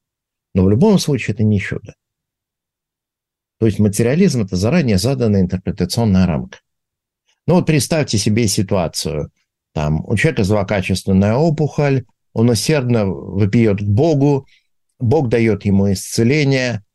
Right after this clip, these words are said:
нет у него больше злокачественной опухоли. Врачи это подтверждают. Ситуации такие есть.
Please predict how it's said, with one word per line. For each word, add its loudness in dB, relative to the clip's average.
нет 0
у 2
него 2
больше -4
злокачественной -6
опухоли. -16
Врачи 2
это 0
подтверждают. -6
Ситуации -2
такие -4
есть. -20